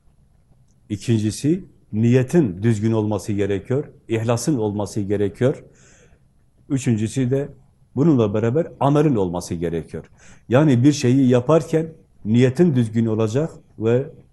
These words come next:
imanın olacak. Bunu Allah için yapmış olman gerekiyor. Mesela ber deyince neyi anlamak gerekiyor?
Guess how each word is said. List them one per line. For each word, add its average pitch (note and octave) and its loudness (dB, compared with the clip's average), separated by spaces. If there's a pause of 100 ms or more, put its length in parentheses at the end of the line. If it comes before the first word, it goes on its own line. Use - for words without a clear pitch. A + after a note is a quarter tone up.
(640)
imanın B2+ 2
olacak. F2+ -8 (460)
Bunu B2+ 4
Allah C3 2
için A#2 -2
yapmış F2+ -4
olman E2+ -6
gerekiyor. D#2 -12 (3750)
Mesela B2+ 0 (1160)
ber D3+ 4
deyince A#2+ 2
neyi D3+ 2
anlamak G#2 -2
gerekiyor? G2+ -2